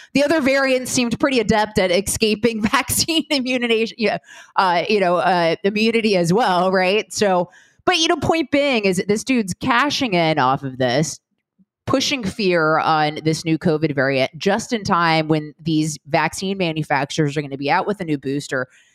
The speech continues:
And, you know, and, and it, and who ca-, like, th-, these people just don't care about us, right? They don't care about the safety of what they're pushing on us. Politicians don't care about the wreckage and the damage that they did to so many Americans, you know, because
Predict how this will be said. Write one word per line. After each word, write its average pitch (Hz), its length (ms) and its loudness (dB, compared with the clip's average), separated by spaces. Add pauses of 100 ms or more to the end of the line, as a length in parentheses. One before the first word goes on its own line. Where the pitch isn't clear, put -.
(240)
And, 247 220 2
you 330 100 2
know, 330 120 2
and, 277 320 2
and 330 100 0
it, 156 160 -6 (260)
and 311 100 0
who 440 300 0
ca-, - 160 0
like, 311 140 0 (160)
th-, - 140 -4
these 339 140 0
people 403 240 0
just 294 240 -2
don't 220 360 -2
care 285 300 0
about 110 260 -2
us, - 160 -8
right? 190 200 0
They 220 100 2
don't - 140 0
care 240 220 0
about 196 260 0
the 165 60 -4
safety 202 640 -2 (340)
of 156 140 0
what 175 180 0
they're 165 100 2
pushing 147 440 0
on 117 220 0
us. 117 240 -2
Politicians 202 680 0
don't 196 260 -2
care 180 220 0
about 156 320 0
the 151 80 2
wreckage 156 640 0 (320)
and 165 120 -4
the 156 80 2
damage 190 580 0
that 151 180 0
they 143 120 2
did 131 280 0
to 143 80 0
so 170 280 0
many 214 200 0
Americans, 123 800 -2
you 190 80 2
know, 214 100 2
because 285 420 -2